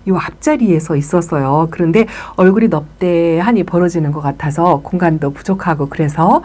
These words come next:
제가 키핑장에 갖다 놨는데 이 아이가 핑크핑크하게 물이 들어온 게 아주 예뻐 보이고 등치가 작아요. 등치가 작아서 이렇게 하나 또 데려다 놨답니다.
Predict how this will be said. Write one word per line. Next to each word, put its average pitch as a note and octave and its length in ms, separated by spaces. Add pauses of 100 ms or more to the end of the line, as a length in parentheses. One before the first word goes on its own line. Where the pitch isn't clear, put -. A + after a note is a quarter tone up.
(720)
제가 D#3 220
키핑장에 A#3+ 560
갖다 - 300
놨는데 D#3+ 420
이 D3+ 80
아이가 C#3 260
핑크핑크하게 C#4 1040
물이 E3 200
들어온 D#3 300
게 - 100
아주 C#3 220
예뻐 C#3+ 260
보이고 D#3+ 480 (240)
등치가 B3 540
작아요. C3+ 360 (180)
등치가 G#3+ 500
작아서 E3 680 (320)
이렇게 G#3+ 260
하나 A#3+ 420 (200)
또 G#3 120
데려다 G3 340
놨답니다. E3 760